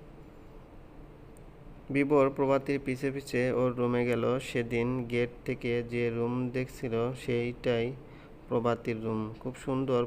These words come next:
পরিপাটি করে সাজানো রুমটা। রুমের দেওয়াল জুড়ে আর্ট করা। বারান্দায় নিয়ে গেল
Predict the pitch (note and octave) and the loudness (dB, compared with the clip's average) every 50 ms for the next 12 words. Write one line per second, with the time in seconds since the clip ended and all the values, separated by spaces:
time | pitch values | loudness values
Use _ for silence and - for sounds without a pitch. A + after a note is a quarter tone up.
0 | A#2+ - B2+ B2 B2 A#2+ C3 B2 A#2+ - B2 A#2+ B2 A#2+ A#2 A#2+ - - B2 A2+ | 0 0 0 0 0 0 -2 -4 -4 -4 -6 -4 -2 -2 -2 -4 -4 -4 -4 -4
1 | G#2+ A#2+ A2+ A#2 A2+ A2+ A2+ A2+ A2+ A2+ G#2+ - A2 A2 A2 A2+ - - - - | -2 -2 -2 -2 -2 -2 -2 -2 -4 -4 -4 -4 -4 -4 -4 -8 -12 -16 -18 -18
2 | - - - - - - - - - - - - - - - - - - - C3+ | -18 -16 -18 -18 -16 -18 -18 -18 -18 -18 -18 -18 -18 -20 -20 -18 -12 -4 -2 2
3 | C3 C#3 C3+ C3 C3 C3 C3 C3+ C3 B2+ B2 B2+ B2+ A#2+ B2+ B2+ A#2+ A#2+ A#2+ A#2+ | 4 4 6 4 4 4 4 6 6 6 6 4 2 0 0 2 4 4 4 4
4 | - - A#2 A#2 A#2 A#2 - - - B2 A#2 A2+ A2+ A#2+ C3 C3+ - - - A#2+ | 2 0 0 0 0 0 -2 -4 0 2 2 2 2 0 0 -4 -8 -8 -6 0
5 | A2+ A#2 A#2 A#2 A2+ A#2 A#2 A2+ A2+ A#2 A#2 A#2 A#2+ A#2 A#2 A2+ A#2 A2+ A#2 A#2 | 2 4 4 4 4 2 0 0 2 2 2 4 2 2 2 0 0 0 0 0
6 | A2 | 0